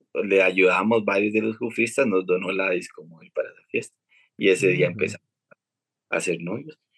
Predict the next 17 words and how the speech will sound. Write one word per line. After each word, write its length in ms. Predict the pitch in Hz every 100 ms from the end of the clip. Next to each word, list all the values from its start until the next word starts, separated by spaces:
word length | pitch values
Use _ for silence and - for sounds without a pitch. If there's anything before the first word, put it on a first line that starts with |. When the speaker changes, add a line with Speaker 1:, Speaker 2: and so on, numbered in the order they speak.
| _ -
Speaker 1:
y 100 | 190
nos 180 | 190 -
conocimos 540 | 92 85 90 101 107
ahí 160 | 87 92
en 60 |
la 80 | 90
Jufra, 340 | - 95 - 98
ahí 140 | 110
compartimos 920 | - 101 95 87 - 92 92 92 87 -
retiros, 760 | - 87 - 95 95 95 92 -
convivencias, 1200 | - 80 82 85 90 95 92 90 92 92 92 _ _ _ _ _ _ _ -
eh, 540 | 90 87 85 82 82 _ _ _ _ -
todo 180 | 95 92
el 60 |
mismo 300 | 92 92 92
carisma 360 | 90 85 87 87
franciscano. 800 | 87 85 85 - - 120 131